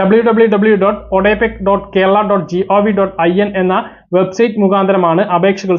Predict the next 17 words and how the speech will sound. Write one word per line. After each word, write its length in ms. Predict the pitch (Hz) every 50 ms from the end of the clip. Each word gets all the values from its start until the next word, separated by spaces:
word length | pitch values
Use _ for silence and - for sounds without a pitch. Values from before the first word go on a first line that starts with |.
| 170
സമർപ്പിക്കേണ്ടത്. 680 | 180 170 170 165 147 165 151 160 156 151 147 151 156 175 185 - - - - - - - - _ -
അപേക്ഷ 280 | 170 175 185 175 175 190 175 185
സമർപ്പിക്കേണ്ട 460 | 185 185 175 185 180 170 185 180 180 165 175
അവസാന 320 | 175 175 180 185 185 190 180 -
തീയതി 320 | 196 170 165 156 156 175 233 247 - - - _ _ _ - 190
രണ്ടായിരത്തി 300 | 185 190 185 175 208 190
ഇരുപത്തിനാല് 420 | 185 190 185 196 196 185 185 190 196 190 180
മാർച്ച് 340 | 175 175 170 170 - 208 - 170 170
അഞ്ചാണ്. 400 | 170 175 170 185 156 156 160 175 - - - - _ _ _ _ _ _ -
കൂടുതൽ 320 | 185 180 190 185 180 190 196 196 196
വിവരങ്ങൾക്ക് 480 | 180 190 190 180 170 156 147 151 185 202 240
പൂജ്യം 280 | 202 214 190 226 233 226 214
നാല് 200 | 208 208 214 214 208 208 196 185
ഏഴ് 200 | 185 190 190 196 196 196 165
ഒന്ന് 180 | 156 160 180 240 247 - - _ _ _ _ _ _ _ _ _ _ _ _ _ _ - 208
ഇരുപത്തിമൂന്ന് 520 | 202 220 220 233 226 254 226 226 226 226 226 220 -
ഇരുപത്തിയൊൻപത് 640 | 196 208 208 214 196 226 208 196 185 180 170 151 165